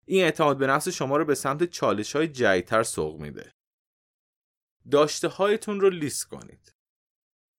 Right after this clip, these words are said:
برای روزهای سختی که نمیتونید به خودتون باور داشته باشید، لیستی از داشته‌هایتون تهیه کنید. هر آنچه که بابت داشتنش قدردان هستید، اونها رو لیست کنید. از دارایی‌های ساده و کوچک نگذرید.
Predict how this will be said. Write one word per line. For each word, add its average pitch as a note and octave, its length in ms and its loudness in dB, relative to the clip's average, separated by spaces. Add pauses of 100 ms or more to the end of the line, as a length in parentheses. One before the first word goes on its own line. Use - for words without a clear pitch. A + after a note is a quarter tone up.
(160)
برای A3+ 220 4
روزهای G#3+ 420 0
سختی F#3 480 -2
که F#3 140 -4
نمیتونید E3 580 -4
به A2+ 80 -2
خودتون D3+ 520 -2
باور G2 280 2
داشته G2 360 -4
باشید، A2 480 -4 (320)
لیستی A3 360 -2
از G3 220 0
داشته‌هایتون A#2 840 0
تهیه D#2 340 -4
کنید. B1+ 340 -14 (720)
هر D#3+ 140 4
آنچه E3+ 260 2
که E3+ 60 0
بابت D3 420 0
داشتنش D3+ 640 0
قدردان G#2+ 600 0
هستید، D2+ 500 -12 (280)
اونها G2 260 -4
رو G#2+ 60 0
لیست C3+ 320 -2
کنید. - 400 -10 (320)
از D#3+ 200 -2
دارایی‌های E3+ 540 2
ساده C3+ 380 2
و E3 80 2
کوچک - 440 -8
نگذرید. D2+ 640 -4